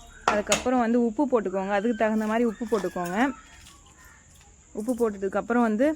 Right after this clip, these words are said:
மஞ்சத்தூள் கொஞ்சம் போட்டுக்கோங்க. தேவையான அளவு போட்டுக்கோங்க. எனக்கு லைட்டா தான் இருந்தா பிடிக்கும், அதனால லைட்டா தான் போட்டிருக்கேன், அதிகமா போடல. அதுக்கப்புறம்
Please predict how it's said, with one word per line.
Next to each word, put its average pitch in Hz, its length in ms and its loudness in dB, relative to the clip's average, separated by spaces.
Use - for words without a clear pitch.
மஞ்சத்தூள் 233 420 2
கொஞ்சம் 202 240 -2
போட்டுக்கோங்க. 190 440 -4
தேவையான 214 340 -2
அளவு 254 180 0
போட்டுக்கோங்க. 202 440 0
எனக்கு 226 240 0
லைட்டா 202 300 0
தான் 254 120 2
இருந்தா 220 260 2
பிடிக்கும், 202 300 -4
அதனால 185 300 -4
லைட்டா 185 280 -4
தான் 214 140 -4
போட்டிருக்கேன், 190 460 -6
அதிகமா 196 300 -4
போடல. 180 260 -4
அதுக்கப்புறம் 208 520 4